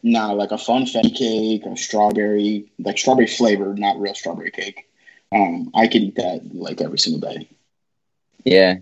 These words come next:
Speaker 2: I don't know. I don't, I don't know why I don't like it, but, like, I guess, I don't know, maybe just, like, too much of it as a kid, like, just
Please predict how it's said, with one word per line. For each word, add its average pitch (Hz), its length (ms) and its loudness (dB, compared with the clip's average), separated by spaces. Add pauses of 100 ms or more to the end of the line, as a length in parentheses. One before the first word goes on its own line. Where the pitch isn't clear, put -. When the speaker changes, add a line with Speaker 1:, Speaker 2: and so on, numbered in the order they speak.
(140)
Speaker 2:
I 98 60 -2
don't 95 140 0
know. 85 260 -6
I 87 140 -2
don't, 101 300 -4 (640)
I 95 60 -4
don't 127 120 0
know 135 120 0
why 95 340 0
I 90 60 -2
don't 80 220 -8
like 87 220 -6
it, 73 140 -4
but, 76 100 -4
like, 71 200 -4
I 76 80 -2
guess, 85 480 -2 (1040)
I 78 80 -2
don't 78 100 -4
know, 73 120 0
maybe 76 300 2
just, 76 260 0
like, - 160 0
too - 160 -4
much 71 240 2
of 73 100 8
it 73 80 8
as 71 180 4
a 69 60 4
kid, 73 320 2
like, 73 260 2
just 76 200 0